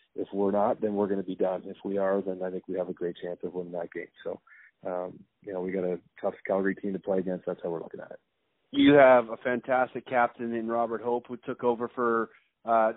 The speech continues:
Speaker 2: Dan Coates during the offseason after he was injured. How impressed have you been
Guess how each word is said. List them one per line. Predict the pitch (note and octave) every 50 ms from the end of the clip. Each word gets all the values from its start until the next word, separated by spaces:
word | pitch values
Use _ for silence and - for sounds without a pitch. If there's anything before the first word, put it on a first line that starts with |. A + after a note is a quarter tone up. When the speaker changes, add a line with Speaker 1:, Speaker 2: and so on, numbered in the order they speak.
| - -
Speaker 2:
Dan | C3+ B2+ B2+ C3+ C3 B2 -
Coates | - C3+ C3 C3 C3+ - - - _ _
during | - C3 B2+ C3+ B2+ B2
the | B2+
offseason | B2 B2 B2+ B2+ - - C3+ C3 A#2+ B2 B2+
after | B2 A#2 - - B2
he | B2+
was | B2 A#2 A#2
injured. | A#2+ A#2+ B2 C3 A#2
How | C#3+ C#3+ D#3 D#3
impressed | D3 C#3 - - D3 C#3+ C#3 C3 - -
have | - C#3 C3 B2
you | C3 C3 C3 -
been | - C3 B2+ B2 B2 B2 A#2+